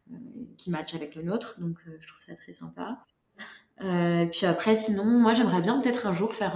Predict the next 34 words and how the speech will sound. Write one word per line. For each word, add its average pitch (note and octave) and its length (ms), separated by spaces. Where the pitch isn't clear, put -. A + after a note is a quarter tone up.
euh, F3+ 340
une F3+ 160
co-créa F3+ 560
avec F3+ 320
une D#3+ 100
marque E3+ 400
pour E3+ 320
hommes, F3+ 240
<laughs> - 160
pour - 160
pouvoir G#3+ 460
proposer, F#3 640
euh, E3 40
des G3+ 60
maillots G3 160
de F#3 40
bain F#3+ 100
pour F#3+ 200
hommes, A#3 140
par A3+ 80
exemple, G#3+ 160
parce G#3+ 100
qu'on F#3+ 80
me F3 100
l'a - 120
souvent C4 400
demandé. A3+ 420
Mais F#3+ 80
je F#3+ 80
me G3 60
vois G3+ 180
pas B3 160
faire G#3 240
Néné A#3 320